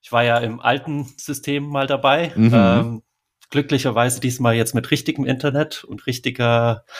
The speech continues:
Speaker 1: Verbindung. Das funktioniert diesmal. Ähm,
Speaker 2: Da
Speaker 1: genau.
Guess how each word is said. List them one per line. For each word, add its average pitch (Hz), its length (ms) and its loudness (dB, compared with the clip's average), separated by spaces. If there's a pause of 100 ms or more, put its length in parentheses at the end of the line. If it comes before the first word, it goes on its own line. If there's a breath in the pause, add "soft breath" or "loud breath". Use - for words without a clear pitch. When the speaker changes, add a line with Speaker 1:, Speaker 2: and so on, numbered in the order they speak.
(120)
Speaker 1:
Verbindung. 143 580 2 (160)
Das - 180 -6
funktioniert 123 540 -8
diesmal. 156 300 -6 (680 loud breath)
Ähm, - 60 -20 (100)
Speaker 2:
Da 127 280 2 (120)
Speaker 1:
genau. 120 240 0